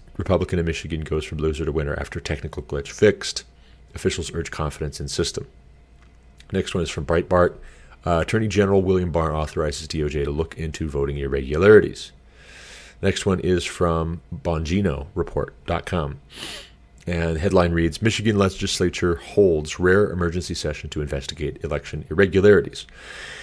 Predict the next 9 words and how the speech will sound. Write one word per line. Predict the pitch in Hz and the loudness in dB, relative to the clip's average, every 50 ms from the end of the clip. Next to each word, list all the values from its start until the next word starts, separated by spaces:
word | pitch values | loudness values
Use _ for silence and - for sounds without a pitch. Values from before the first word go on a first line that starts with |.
| - - - - - | -16 -18 -12 -2 2
And | 151 147 143 139 135 131 131 | 6 8 8 8 8 8 8
what's | 139 135 - - - | 6 6 4 2 0
remarkable | - 139 135 139 156 214 277 233 - 110 98 85 | 6 8 10 12 12 12 10 8 6 6 6 6
here | 78 85 85 80 82 | 6 6 6 6 6
is, | 85 76 95 87 | 4 4 2 2
again, | 95 110 107 147 117 87 80 | 2 4 4 6 6 4 2
I'm | 82 92 | 0 -4
gonna | 98 101 98 92 | -2 0 0 2
read | 87 95 107 110 107 | 2 2 2 2 0